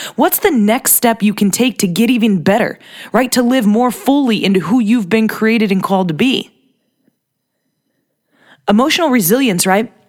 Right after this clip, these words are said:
You get knocked down, but you get up. And then when you're up, you find ways to grow and get bigger and stronger. Because every day we've got choices.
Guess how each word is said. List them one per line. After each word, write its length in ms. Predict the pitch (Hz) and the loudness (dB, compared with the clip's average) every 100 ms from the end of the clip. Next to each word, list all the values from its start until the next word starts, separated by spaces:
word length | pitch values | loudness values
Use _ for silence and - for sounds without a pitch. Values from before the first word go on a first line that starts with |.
| _ _ _ _ _ - | _ _ _ _ _ -2
You 120 | 247 | 0
get 200 | 233 302 | 2 0
knocked 280 | 262 247 - | 0 -2 0
down, 280 | 226 254 220 | 0 2 0
but 180 | 202 | 0
you 60 | 214 | -2
get 260 | 175 214 190 | 0 2 2
up. 300 | 226 - - _ _ _ _ _ _ - - | 0 -2 -10 _ _ _ _ _ _ -14 -2
And 120 | 214 | 0
then 100 | 262 | 0
when 120 | 302 | 0
you're 200 | 262 247 - | 0 0 0
up, 240 | 294 285 | 0 2
you 100 | 226 | 0
find 300 | - 262 240 | 0 0 2
ways 200 | 214 226 | 0 0
to 80 | 196 | -4
grow 400 | 156 165 233 254 | -2 0 2 0
and 120 | 185 | 0
get 200 | 180 160 | -2 0
bigger 280 | 214 254 202 | 0 0 -2
and 160 | 151 165 | -2 -4
stronger. 640 | - 185 247 233 - - _ _ _ _ - - | -2 0 0 0 -4 -8 _ _ _ _ -12 -4
Because 240 | 233 247 - | 0 0 0
every 260 | 269 311 | 0 0
day 180 | 254 302 | 0 0
we've 180 | 254 190 | 0 0
got 180 | 196 - | 0 0
choices. 760 | - 320 330 - - - | -2 0 0 -2 -2 -4